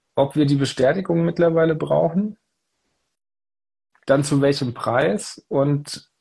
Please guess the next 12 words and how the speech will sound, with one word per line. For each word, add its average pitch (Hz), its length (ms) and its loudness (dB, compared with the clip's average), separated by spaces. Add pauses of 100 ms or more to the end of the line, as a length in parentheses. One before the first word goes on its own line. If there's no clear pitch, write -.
(120)
ähm, 131 840 0 (1700)
und 123 400 0
wer 135 140 8
mitliest. 135 580 0
Weil 117 140 6
ich 123 120 -4
wollte 143 160 2
so 156 60 0
ein 156 60 2
bisschen 160 220 2
drauf 151 240 2
hinaus, 151 640 2